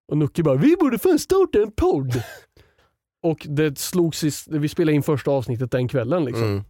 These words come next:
Speaker 1: Och sen blev det att vi fortsatte för att vi märkte att folk, folk gillade det.
Speaker 2: Mm.
Speaker 1: Och, eh,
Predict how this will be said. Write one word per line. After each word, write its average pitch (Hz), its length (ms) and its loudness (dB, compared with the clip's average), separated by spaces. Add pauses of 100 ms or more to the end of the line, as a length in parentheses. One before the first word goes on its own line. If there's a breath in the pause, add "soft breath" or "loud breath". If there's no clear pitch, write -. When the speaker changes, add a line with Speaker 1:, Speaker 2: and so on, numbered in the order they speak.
(160)
Speaker 1:
Och 131 100 -2
sen 143 100 0
blev 147 140 2
det 131 120 -2
att 117 100 -10
vi 131 140 -2
fortsatte 131 520 -2
för 156 100 -2
att 139 80 -2
vi 139 80 2
märkte 135 260 0
att 117 60 -2
folk, 120 360 -2
folk 117 260 -2
gillade 131 360 0 (360 soft breath)
det. 110 60 -8
Speaker 2:
Mm. 98 240 -6
Speaker 1:
Och, 127 300 -4
eh, 127 300 2